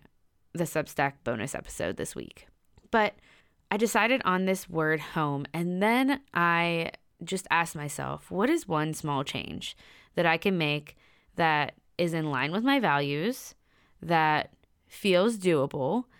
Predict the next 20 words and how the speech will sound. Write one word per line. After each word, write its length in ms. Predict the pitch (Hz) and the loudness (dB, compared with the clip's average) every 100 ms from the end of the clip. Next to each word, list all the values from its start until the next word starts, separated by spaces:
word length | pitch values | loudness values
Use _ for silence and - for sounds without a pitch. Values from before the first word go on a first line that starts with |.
| _ _ _ | _ _ _
that 420 | 170 175 165 160 - | -2 2 4 2 0
aligns 480 | 170 170 160 156 185 | -2 0 2 0 2
with 160 | 196 | 0
this 180 | 202 202 | 0 -2
word 320 | 175 160 160 - | 2 2 2 0
of 140 | 156 | -2
the 100 | 156 | -2
year, 460 | 147 147 147 190 202 - _ | -2 -2 0 -2 -6 -14 _
and 160 | 185 202 | 0 2
that 100 | 202 - | 2 2
isn't 260 | 190 247 | 2 2
going 300 | 240 190 175 | 2 0 0
to 80 | 175 | -4
take 400 | 165 - 147 147 - | -6 -4 -6 -6 -10
a 100 | 156 | -10
ton 340 | - - 165 | -10 -8 -6
of 100 | 151 | -4
energy 480 | 135 135 139 - - | -4 -6 -10 -10 -12
from 280 | - 147 127 | -6 -4 -4
me?" 320 | 87 78 _ | -6 -10 _